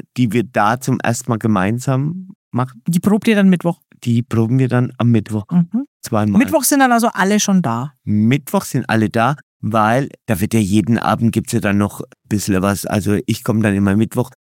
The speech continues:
Speaker 1: Mittwoch ist Heringsessen. Vom Fastnachtsverband ist es, glaub ich. Am Montag gibt, glaub ich, der Bayerische Rundfunk was aus. Am Dienstag die Gemeinde. Am
Speaker 2: Oh je, das ist aber auch sehr essenslastig, diese Veranstaltung.
Speaker 1: Und trinkenslastig.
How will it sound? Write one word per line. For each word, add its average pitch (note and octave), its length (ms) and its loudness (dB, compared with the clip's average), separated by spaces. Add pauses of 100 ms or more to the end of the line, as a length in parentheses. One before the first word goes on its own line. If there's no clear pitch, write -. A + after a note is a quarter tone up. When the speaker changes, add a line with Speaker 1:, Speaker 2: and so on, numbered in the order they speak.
(120)
Speaker 1:
Mittwoch G#2+ 280 0
ist G2 240 -2
Heringsessen. C#3 800 0 (160)
Vom F#2+ 240 0
Fastnachtsverband D3+ 920 -4
ist D#3 180 -6
es, D#3+ 140 -6
glaub C3+ 240 -4
ich. D3+ 160 -4 (340)
Am A2+ 120 2
Montag B2 580 2
gibt, - 220 -6
glaub E2+ 220 -2
ich, - 80 -4
der F#2+ 220 0 (200)
Bayerische G#2 380 -2
Rundfunk D3 560 0
was D#3 360 -2
aus. F3 460 -2 (540)
Am A#2 200 2
Dienstag A#2 460 0
die A#2 120 -2
Gemeinde. C#3 920 0
Am A#2+ 500 2 (320)
Speaker 2:
Oh G3+ 100 0
je, D#3+ 380 0 (220)
das G3 120 2
ist A3+ 140 -2
aber G#3 160 2
auch A3 120 4
sehr A3 220 0
essenslastig, C4+ 720 0
diese G#3+ 280 2
Veranstaltung. F3+ 720 0
Speaker 1:
Und A3+ 160 2
trinkenslastig. A2+ 760 -2